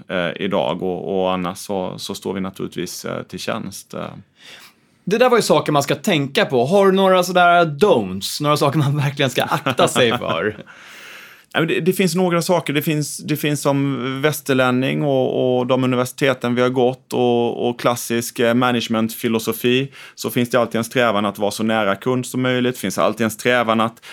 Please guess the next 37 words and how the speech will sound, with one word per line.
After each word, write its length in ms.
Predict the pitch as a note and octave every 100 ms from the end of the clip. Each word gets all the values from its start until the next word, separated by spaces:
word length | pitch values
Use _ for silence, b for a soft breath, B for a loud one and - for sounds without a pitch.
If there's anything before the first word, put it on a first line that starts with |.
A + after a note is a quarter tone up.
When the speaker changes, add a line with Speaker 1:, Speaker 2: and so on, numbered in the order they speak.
| B
Speaker 1:
röra 360 | - A#2+ A2
sig 140 | A2 A#2
mot 200 | A2+ A2+
att 140 | G#2+
sälja, 580 | - A#2+ A#2 A2 G#2+ -
eh, 240 | G2+ A2+ -
helhetslösningar. 1700 | A#2+ C#3 A2+ G#2+ - - - - G#2 G#2 G2 F#2+ G#2+ G2+ B2 D3+ E3 B B B B -
Eh, 120 | A2+
det 300 | A#2 A#2 D3+
har 80 | F#3
inte 160 | B2+
alltid 460 | - A2 F#2+ G2+ F#2+
fungerat 520 | G2 F#2+ E2+ D#2 D#2
så 100 | G2
bra 400 | F#2 E2+ D#2+ D2+ -
i 300 | F2+ E2+ E2+
Kina, 580 | - C#3 B2+ G2+ G1+ B1
utan 480 | F2+ - A#2 A2+
i, 400 | E2 A#2 G#2+ F#2+ G#2+
i 40 |
Kina 340 | - E3 D#3
så 120 | A2+ A2+
ser 320 | - A#2 G2+
man 120 | G#2
alltid 300 | F#2+ E2+ F#2+
värde 340 | G#2+ G2+ E2+
med 300 | F#2+ F#2 E2+
hårdvara. 640 | F#2+ A#2+ A#2+ - A1+ G1+ - -
En 260 | B2 A2+ A2+
pryl, 460 | F3+ E2 D#2+ G2+
det 60 | C3
är 40 |
jag 140 | G#2+ G2
beredd 280 | G#2 F#2
att 80 | F2
betala 440 | F2+ - A2 C3 F#2
för. 240 | E2+ C#2